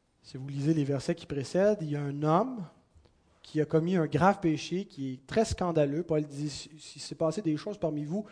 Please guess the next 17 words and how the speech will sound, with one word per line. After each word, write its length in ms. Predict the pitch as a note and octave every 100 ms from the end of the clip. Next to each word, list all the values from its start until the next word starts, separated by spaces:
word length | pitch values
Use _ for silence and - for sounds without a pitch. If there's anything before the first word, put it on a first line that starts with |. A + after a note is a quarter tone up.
| - - -
qui 100 | E3
ne 20 |
se 60 |
font 160 | - G#3
même 240 | G#3+ B3+
pas 140 | A#3+ C4
chez 160 | -
les 100 | F#3
païens. » 420 | F3+ E3 D#3 D#3 C3 - _ _ _ _ _ _
Un 180 | C#3 C#3+
homme 160 | F3 F#3+
incestueux. 720 | F3+ - F#3 - E3 D3 A#2+ - _ _ _ _ _ -
Hein, 180 | B2 B2+
qui 140 | -
est, 180 | C3+ C3 - _ _ -
euh, 240 | - - - - _ _ _ _ _ _ _ _ _ _ _
voilà. 180 | - -